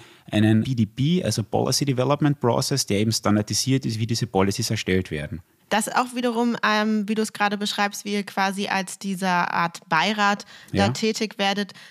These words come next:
Speaker 2: ähm, ist auch wieder etwas, was ich auch im Grunde genommen aus dem normalen Gesetzgebungsprozess kenne. Es ist eigentlich so eine ähnliche Funktion, wie sie Verbände haben, ne? Also man kommt irgendwie zusammen als Interessensgruppe und man macht jetzt nicht selber die Gesetze, aber man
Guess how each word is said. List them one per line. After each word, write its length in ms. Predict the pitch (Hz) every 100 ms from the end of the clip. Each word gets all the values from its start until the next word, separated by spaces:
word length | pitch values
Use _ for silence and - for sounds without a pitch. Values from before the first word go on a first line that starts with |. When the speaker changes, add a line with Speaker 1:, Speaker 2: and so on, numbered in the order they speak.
| -
Speaker 2:
ähm, 220 | 190 202
ist 220 | - 202 -
auch 240 | 202 294
wieder 200 | 247 226
etwas, 360 | 214 - 220 -
was 180 | 214
ich 240 | 214 214 -
auch 300 | 196 208 - -
im 140 | 208
Grunde 200 | 202 220
genommen 240 | 214 214
aus 140 | 185 208
dem 140 | 208
normalen 360 | 202 190 190 269
Gesetzgebungsprozess 1200 | 220 196 - 208 190 202 190 - 208 - 202 -
kenne. 300 | - 202 233
Es 100 | 214
ist 180 | 202 -
eigentlich 380 | 196 233 226
so 80 | -
eine 300 | 214 202 196 - - -
ähnliche 400 | 226 240 240 240
Funktion, 720 | - 208 - - 220 220 202
wie 80 | 208
sie 120 | 202
Verbände 560 | 202 180 180 233 185
haben, 360 | 180 160 160 165
ne? 160 | 165 233
Also 180 | 175
man 160 | 180 180
kommt 240 | - 233
irgendwie 260 | - 202 190
zusammen 400 | - 185 190 247
als 160 | 202 202
Interessensgruppe 1120 | 202 190 190 254 262 - - 262 - 294 320 - - - -
und 320 | 220 214 -
man 340 | 208 214 208
macht 260 | 202 214 -
jetzt 180 | 220 -
nicht 180 | 190
selber 380 | - 190 233 208
die 160 | 180 180
Gesetze, 580 | 175 170 - - 143 381 - - -
aber 460 | 190 226 240 240 -
man 440 | 202 202 202 202